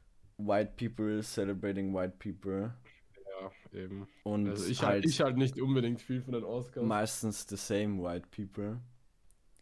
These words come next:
Speaker 1: Ähm, aber ich mein, grundsätzlich ist grundsätzlich,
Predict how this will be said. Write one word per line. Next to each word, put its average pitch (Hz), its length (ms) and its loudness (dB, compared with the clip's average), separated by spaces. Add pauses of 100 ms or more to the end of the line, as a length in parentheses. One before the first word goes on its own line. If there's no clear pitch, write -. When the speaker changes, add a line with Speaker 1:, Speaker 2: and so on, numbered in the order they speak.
(640)
Speaker 1:
Ähm, 110 960 2 (960)
aber 107 180 4
ich 117 80 0
mein, 113 140 2
grundsätzlich 113 380 -4
ist - 520 -12 (4000)
grundsätzlich, 113 840 0